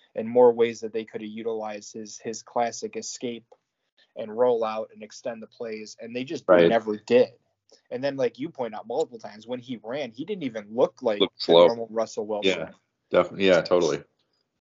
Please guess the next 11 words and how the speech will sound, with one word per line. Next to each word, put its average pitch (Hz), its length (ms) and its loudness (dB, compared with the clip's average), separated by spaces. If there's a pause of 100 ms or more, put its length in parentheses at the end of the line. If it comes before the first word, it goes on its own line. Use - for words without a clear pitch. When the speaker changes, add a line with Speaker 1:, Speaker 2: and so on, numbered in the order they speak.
Speaker 1:
He 135 100 -4
had, 170 160 4
like, 185 180 -6
that, 127 220 0 (220)
that, 123 180 -6
like, 117 180 -10 (120)
downhill 131 560 -4
running 120 240 -6
back 113 240 -6
sort 117 240 -6
of 101 80 -12